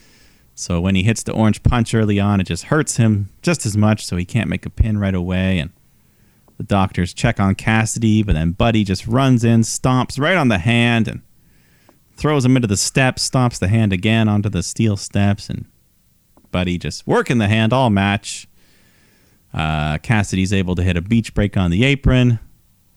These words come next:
Then they fight to the top rope. Cassidy hits a big tornado D D T. Uh, and then a suicide dive into a D D T on the floor. And then back in the ring, a third D D T, just a triple threat D D Ts.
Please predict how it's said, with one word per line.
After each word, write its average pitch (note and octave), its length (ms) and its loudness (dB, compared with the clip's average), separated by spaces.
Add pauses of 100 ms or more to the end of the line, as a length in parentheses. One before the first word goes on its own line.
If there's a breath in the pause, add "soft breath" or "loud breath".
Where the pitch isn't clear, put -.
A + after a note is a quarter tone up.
(260)
Then F2+ 100 0
they D#2+ 100 0
fight A2+ 320 -2
to A2+ 80 -4
the F2+ 80 0
top A2 400 0
rope. B2+ 340 2 (260)
Cassidy G#2 420 0
hits G2+ 220 -2
a F#2 40 0
big G2 280 0
tornado A#2 460 2
D C3 240 2
D C3 120 2
T. F#3+ 500 0 (840 soft breath)
Uh, F#2+ 500 2
and G2+ 60 2
then A2 120 2
a G2 60 2
suicide D#3 580 0
dive C#3 260 2
into C#3 160 2
a C3 60 4
D C3+ 160 2
D C3 100 2
T C3+ 220 0
on B2 80 4
the G#2 100 2
floor. E3 360 2
And C#3+ 100 2
then C3 80 0
back F3 260 -2
in D3+ 60 2
the C3 100 2
ring, C3+ 220 2
a A#2 40 2
third A#3+ 380 0
D C3+ 140 2
D A2+ 120 2
T, G2 360 0
just - 180 -10
a D2 80 -8
triple - 400 -6
threat G2+ 320 0 (380)
D A#2+ 100 2
D F#2+ 140 2
Ts. F2+ 640 -2